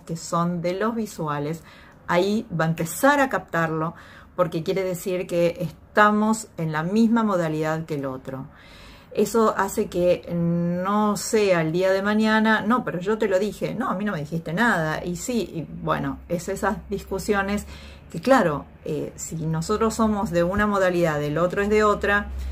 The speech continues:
vamos a tener un, un cortocircuito en la comunicación y eso va a hacer que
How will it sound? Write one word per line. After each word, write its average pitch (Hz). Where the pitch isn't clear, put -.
vamos 190
a 185
tener 175
un, 160
un 175
cortocircuito 196
en 147
la 147
comunicación 185
y 160
eso 165
va 160
a 151
hacer 151
que 143